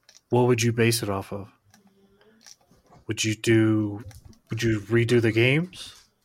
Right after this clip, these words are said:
but, like, putting somebody in, like, as a main character, or would you do a different story and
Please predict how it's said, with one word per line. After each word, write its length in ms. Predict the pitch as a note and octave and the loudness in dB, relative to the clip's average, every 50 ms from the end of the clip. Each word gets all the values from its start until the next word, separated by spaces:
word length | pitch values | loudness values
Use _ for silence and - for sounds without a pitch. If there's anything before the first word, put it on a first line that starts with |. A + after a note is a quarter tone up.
| _ _ - | _ _ -2
but, 120 | A#2+ A2 | 0 2
like, 260 | G#2+ G#2+ G#2 G2 - - - - - - - - - _ _ _ _ _ _ _ _ _ _ _ _ _ | 2 2 0 0 -4 -10 -20 -20 -20 -20 -20 -20 -20 _ _ _ _ _ _ _ _ _ _ _ _ _
putting 260 | - A#2+ A2+ A2+ A2 | -2 0 0 0 0
somebody 440 | A2 - A#2 A2+ A2 A2 A2 A2 G#2+ | -2 -2 0 2 2 2 2 2 2
in, 140 | G#2+ G#2+ G#2+ | 0 0 -2
like, 200 | G#2+ G#2 G2+ - | -4 -4 -4 -2
as 160 | G#2+ G#2 G2 | -4 -4 -4
a 40 | G2+ | -4
main 220 | G2+ G2+ G#2+ G#2+ | -4 -4 -6 -4
character, 480 | G#2 - G#2+ A2+ A2+ A#2 - D#3+ D#3 C#3 | -4 -2 -2 -2 -2 0 0 0 2 2
or 100 | A#2+ G#2+ | 2 0
would 180 | G#2 G#2+ F#2+ G2+ | -2 -6 -8 -6
you 200 | G#2 G#2 G2 F#2 - _ _ - - - - - - _ _ - | -6 -6 -8 -8 -12 _ _ -20 -20 -20 -20 -20 -20 _ _ -8
do 100 | - G#2+ | -4 -4
a 40 | G#2+ | -2
different 280 | G#2 A2 - - G#2 | -2 -4 -6 -6 -8
story 420 | - - - G#2 G2+ A2+ A#2+ A#2+ A2+ | -10 -8 -8 -6 -4 -4 -2 -2 -4
and 160 | G#2+ G2+ G2+ | -6 -8 -10